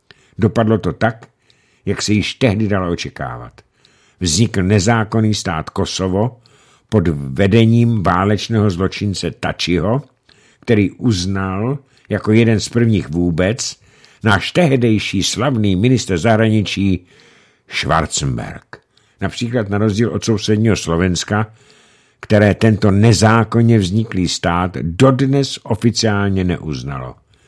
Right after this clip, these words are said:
I tohle je obrázek, kam nás zavedla Havlova a Schwarzenbergova politika.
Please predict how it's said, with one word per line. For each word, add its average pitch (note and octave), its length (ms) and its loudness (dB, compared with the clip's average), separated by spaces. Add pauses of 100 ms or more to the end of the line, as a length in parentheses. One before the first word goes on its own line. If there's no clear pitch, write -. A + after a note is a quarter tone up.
(400)
I C#3 120 0 (160)
tohle D#3 340 -4 (500)
je - 160 -6
obrázek, F#2 720 0 (540)
kam F2+ 220 0
nás E2+ 220 0
zavedla E2 520 -2
Havlova F2+ 840 -2 (320)
a E2+ 100 -6
Schwarzenbergova D#2 880 -4
politika. - 640 -12